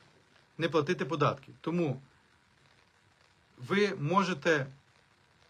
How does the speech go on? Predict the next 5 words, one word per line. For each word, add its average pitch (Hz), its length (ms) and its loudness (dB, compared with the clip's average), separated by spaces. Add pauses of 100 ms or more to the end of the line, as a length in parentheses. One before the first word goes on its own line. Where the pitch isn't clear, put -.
(260)
навіть 180 380 2
не 180 140 0
знати 156 380 2
законодавство 139 680 0
Італії, 147 460 2